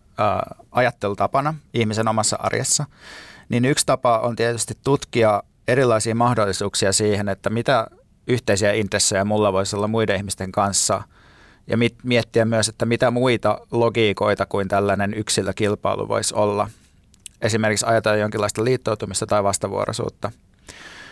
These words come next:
Että taisi niinku jotenkin sellainen omassa elämässä voi miettiä, että no kenen kanssa mä voisin toimia yhdessä, jotta mä, mulle tulisi vähän voimakkaampi olo.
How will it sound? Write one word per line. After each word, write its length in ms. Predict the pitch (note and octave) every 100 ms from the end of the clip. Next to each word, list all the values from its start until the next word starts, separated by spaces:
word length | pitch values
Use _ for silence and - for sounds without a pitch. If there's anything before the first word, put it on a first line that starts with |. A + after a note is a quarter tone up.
| -
Että 140 | - -
taisi 180 | C#3 C#3
niinku 200 | C#3+ A2
jotenkin 300 | A#2 A2 G#2
sellainen 240 | - A2 A#2
omassa 360 | A#2 A#2+ -
elämässä 460 | G2 G2 F#2+ F2 G2
voi 140 | G#2
miettiä, 340 | G#2 G2+ - G2+
että 160 | -
no 80 | G2
kenen 260 | A#2+ B2+ B2+
kanssa 240 | A2+ -
mä 120 | G#2
voisin 240 | G2 G2 F#2+
toimia 300 | G#2 G#2 F2
yhdessä, 420 | F#2+ G2 F2+ F#2
jotta 240 | F2 -
mä, 160 | F#2 G2
mulle 240 | G#2 G2+ G2
tulisi 340 | - F#2+ F#2
vähän 220 | G#2 G#2
voimakkaampi 600 | G2 G2+ F#2 - F#2+ F#2 G2
olo. 220 | G2+ G2+